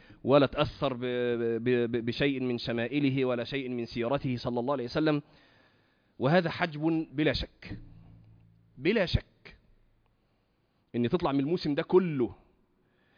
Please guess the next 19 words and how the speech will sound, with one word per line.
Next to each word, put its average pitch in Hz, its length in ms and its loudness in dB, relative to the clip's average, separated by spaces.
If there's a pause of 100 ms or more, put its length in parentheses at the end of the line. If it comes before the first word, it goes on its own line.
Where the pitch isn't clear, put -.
(720)
لم 127 460 0 (220)
تحب 165 380 0
النبي 143 340 0
صلى - 160 -6
الله 120 200 -4
عليه 156 100 0
وسلم 123 220 -2
حباً 131 380 -4
زائداً 127 720 -2 (360)
لكثرة 127 520 -2
سماع 175 340 0
اسمه 147 320 -2
حتى، - 300 -2
يا 139 120 -2
أخي، 123 180 -10 (320)
صلى 123 200 -6
الله 127 120 -2
عليه 135 120 -4
وسلم. 120 380 -4